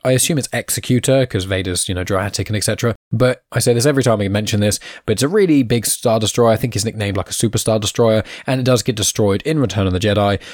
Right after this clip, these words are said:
when Admiral Piet, who is commanding it from the bridge, you have one of the Rebels' A-Wings, crashes into the bridge, and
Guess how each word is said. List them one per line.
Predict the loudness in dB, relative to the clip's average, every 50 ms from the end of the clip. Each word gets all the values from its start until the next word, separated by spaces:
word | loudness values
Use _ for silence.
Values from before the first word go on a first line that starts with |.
| -12 -6 -4
when | -4 -4 -4
Admiral | -4 -4 -2 0 0 -2 -2
Piet, | -2 0 2 2 2 2 0 -4 -4
who | -2 0 0
is | 2 0 0 -2 -2 -6 _ _
commanding | -4 -2 0 2 2 2 0 0
it | -2 -4
from | -2 -2 -2
the | 0
bridge, | 0 0 2 2 2 0 -2 -6 -14 -18 -8 _
you | 0 0
have | 2 2 2 2
one | 2 2 2 2 2
of | 2
the | 2
Rebels' | 2 2 2 0 0 -2 -2 0
A-Wings, | 0 2 4 4 4 2 2 0 -4
crashes | -6 -4 -2 -2 0 0 0 0 -2 -2
into | -2 -2 -4
the | -2
bridge, | 0 2 2 2 2 0 -4 -8 -16 _ -8
and | -6 -4 -2 -2 -2 -2 -4 -6